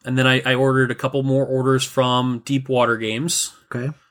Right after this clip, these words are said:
Speaker 1: So I've got, uh, we played a game called, uh, Mystery of the Temples.
Speaker 2: Yeah.
Speaker 1: And so
Speaker 2: That was fun.
Speaker 1: It was a lot of fun. And so that is a game that we're gonna be giving away <laughs> on
Speaker 2: Okay.
Speaker 1: an upcoming podcast because I ordered the Temples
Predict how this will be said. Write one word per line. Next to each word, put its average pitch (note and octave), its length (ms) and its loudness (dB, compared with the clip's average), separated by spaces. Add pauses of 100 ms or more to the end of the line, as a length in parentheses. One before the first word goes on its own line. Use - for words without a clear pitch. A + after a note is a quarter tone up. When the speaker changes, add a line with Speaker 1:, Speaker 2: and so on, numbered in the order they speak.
Speaker 1:
So - 160 -4
I've A#2 100 -2
got, A#2+ 600 2
uh, A#2+ 240 0
we C3 100 2
played C3 520 2
a A#2+ 120 -4
game A#2+ 440 -6
called, A2+ 540 -2
uh, A2+ 220 -2
Mystery C3+ 360 0
of B2 60 0
the A#2+ 80 -6
Temples. A3 640 -4 (240)
Speaker 2:
Yeah. B2+ 320 2
Speaker 1:
And B2 160 -2
so B2 580 0
Speaker 2:
That - 100 -6
was D#3+ 140 -4
fun. C3 560 -2
Speaker 1:
It C#3 120 2
was G3 200 4
a D#3 60 0
lot B2 120 4
of A2 60 -8
fun. G#2+ 320 -6
And B2 220 -2
so C3 340 0 (120)
that C3+ 180 4
is C3+ 120 0
a B2+ 140 -2
game B2 300 -4
that C3+ 80 -2
we're C#3+ 100 0
gonna D3+ 120 2
be - 20 2
giving A3 180 2
away D#3+ 400 2 (120)
<laughs> - 100 -4
on C3+ 400 4
Speaker 2:
Okay. C3+ 80 2
Speaker 1:
an C3 60 0
upcoming D3 360 0
podcast C3+ 540 0
because C3+ 480 2 (200)
I B2+ 120 -2
ordered C#3 260 2
the C3 80 0
Temples D#3+ 720 -2